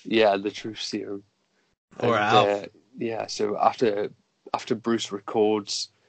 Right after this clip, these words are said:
Speaker 1: what we don't know yet, um, but will later be revealed, uh, Bruce records himself on the, uh,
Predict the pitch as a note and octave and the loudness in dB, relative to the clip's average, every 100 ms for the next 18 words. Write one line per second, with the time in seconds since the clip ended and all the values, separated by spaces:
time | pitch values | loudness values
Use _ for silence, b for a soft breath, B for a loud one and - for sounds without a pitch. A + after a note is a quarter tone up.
0 | _ _ _ _ _ - _ A#2+ A2 C#2 | _ _ _ _ _ -20 _ -4 -2 0
1 | G2 G#2 A2 E2 G#2+ G#2+ G2+ G#2 - _ | 0 0 0 0 0 0 0 -2 -4 _
2 | _ - - G#2+ G#2+ D#2 C#2 C2+ - - | _ -20 -10 -2 -2 -2 -4 -6 -6 -6
3 | G2+ G2+ G#2+ G#2+ G#2+ A#2 - F#2 A2+ G2+ | -6 -6 -4 -4 -4 -6 -6 -6 -6 -6
4 | F2+ - _ _ - G#2+ G2+ A2+ A#2+ G#2+ | -6 -10 _ _ -14 -10 -10 -10 -8 -8
5 | - G#2+ - G2+ G#2 - G#2 - A2+ A2 | -8 -8 0 0 0 -6 -8 -2 0 0
6 | G#2+ G#2 G#2 G2+ G2+ G2 | -4 -4 -4 0 2 2